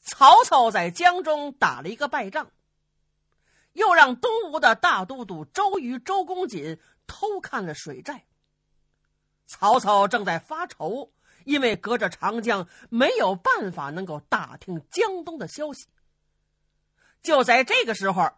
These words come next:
曹操手下一位募兵蒋干、蒋子义自告奋勇要到三江口去劝说周瑜归降。蒋干过江了，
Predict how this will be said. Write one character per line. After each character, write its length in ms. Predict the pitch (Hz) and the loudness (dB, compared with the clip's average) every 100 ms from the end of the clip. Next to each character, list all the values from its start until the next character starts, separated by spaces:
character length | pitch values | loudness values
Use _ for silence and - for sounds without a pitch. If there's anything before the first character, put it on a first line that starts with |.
| _ _ _ _ | _ _ _ _
曹 340 | - 208 247 | -2 2 2
操 180 | 240 175 | 2 -2
手 280 | 170 170 151 | -4 -8 -6
下 200 | 226 165 | -4 -4
一 140 | 180 | -6
位 160 | 214 202 | -8 -8
募 300 | 262 415 196 | -6 -6 -6
兵 340 | 302 330 302 _ _ _ | -6 -6 -8 _ _ _
蒋 460 | - 214 143 151 | -2 -2 -2 -8
干、 260 | 170 240 185 | -4 -4 -4
蒋 320 | 180 202 330 | -6 -4 -4
子 200 | - 170 | -6 -10
义 260 | 214 269 - _ _ | -8 -8 -10 _ _
自 340 | - 523 359 | -12 -8 -8
告 180 | 254 294 | -4 -4
奋 300 | - 359 233 | -4 -6 -6
勇 340 | 165 143 180 - _ _ | -6 -8 -10 -12 _ _
要 180 | 208 180 | -4 -2
到 200 | 156 151 | -4 -8
三 420 | - 392 427 427 | -4 0 0 0
江 240 | 403 403 | -2 -2
口 340 | - - 160 - _ | -6 -10 -12 -14 _
去 220 | - 190 | -10 -8
劝 460 | 180 - 294 190 139 | -8 -4 -2 -2 -6
说 260 | 139 175 160 | -10 -10 -10
周 380 | - 269 247 | -10 -10 -10
瑜 120 | 214 196 | -12 -12
归 200 | 254 226 | -12 -14
降。 300 | 160 127 185 _ _ _ _ _ _ _ _ _ _ _ _ _ _ _ _ | -14 -18 -20 _ _ _ _ _ _ _ _ _ _ _ _ _ _ _ _
蒋 260 | 226 170 | -2 -2
干 160 | 175 190 | -2 -6
过 160 | 190 151 | -6 -10
江 220 | 185 175 | -10 -12
了， 180 | 143 | -16